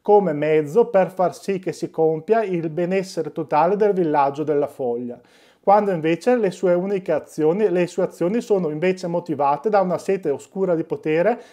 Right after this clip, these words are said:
e da una sete oscura di dominio. Quindi possiamo dire che Danzo, attraverso il meccanismo di difesa della sublimazione, riesce a giustificare i suoi atteggiamenti violenti. Ma spieghiamo un attimo cos'è la sublimazione.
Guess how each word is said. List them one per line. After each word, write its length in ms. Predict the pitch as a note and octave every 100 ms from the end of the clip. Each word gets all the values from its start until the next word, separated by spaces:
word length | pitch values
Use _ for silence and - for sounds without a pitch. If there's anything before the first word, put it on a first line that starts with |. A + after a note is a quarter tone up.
| _
e 120 | - E3+
da 100 | F#3
una 180 | F3+
sete 280 | D#3+ G3 F#3+
oscura 380 | F3 - F#3+ A3+
di 120 | G#3
dominio. 600 | F3+ D3 C#3+ C3+ C3 B2+ _ _ _ _ _ _
Quindi 280 | - A3 G3+
possiamo 420 | F#3+ F3 G3 F#3+
dire 320 | D#3 F3 B3 B3+
che 360 | G3+ F#3 F3
Danzo, 800 | D3+ D#3 E3 E3+ E3+ E3 B3 B3
attraverso 720 | - E3 - D#3+ F3 F#3 E3+ D#3+
il 60 |
meccanismo 600 | E3 E3+ D#3+ F3 F3+ D#3
di 100 | D3
difesa 520 | D#3 D3 E3+ E3+ D#3
della 260 | C3+ F3 E3
sublimazione, 1080 | - D3 D3+ D#3 C#3+ - D3+ C#3 D3 G3+ A3 - - _ _
riesce 360 | F3 G#3+ G#3+
a 20 | F3
giustificare 840 | E3+ - F#3 G3 F#3 D#3 F3+ A3+
i 120 | B3
suoi 200 | F#3 G#3
atteggiamenti 640 | G3 F3+ F#3 F3 D3 D3 E3+
violenti. 500 | D#3+ D3 C3 B2+ D3+
Ma 120 | E3+
spieghiamo 560 | F3 F3 E3+ F3+ G3+ G3
un 140 | E3
attimo 360 | D#3 D#3 F3 E3
cos'è 240 | E3 D3
la 80 | D3+
sublimazione. 920 | D3 C#3+ D3 D3 C3+ - C#3+ B2+ B2